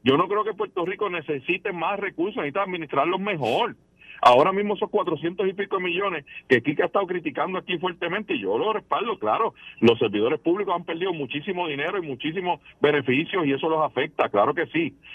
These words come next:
pero esos cuatrocientos y pico millones se debieron haber usado para algo que ayude al país a echar para adelante en algo de infraestructura y que nos beneficiemos todos,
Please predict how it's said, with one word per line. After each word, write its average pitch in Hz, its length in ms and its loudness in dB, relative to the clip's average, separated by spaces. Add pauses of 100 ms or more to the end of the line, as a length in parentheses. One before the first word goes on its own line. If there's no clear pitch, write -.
(160)
pero 147 180 6
esos 202 140 0
cuatrocientos 196 500 -2
y 165 40 -6
pico 208 200 -2
millones 190 380 -2
se 185 80 -4
debieron 156 360 -2
haber 190 200 -2
usado 196 340 -2
para 147 340 0
algo 165 360 -2
que 147 100 0
ayude 151 460 2
al 220 100 -2
país 165 360 -2
a 220 60 -2
echar 185 200 -4
para 185 180 4
adelante 208 200 0
en 180 80 0
algo 185 160 0
de 208 60 -2
infraestructura 208 800 0
y - 40 -10
que 147 80 -4
nos 139 100 0
beneficiemos 139 680 -2
todos, 175 440 2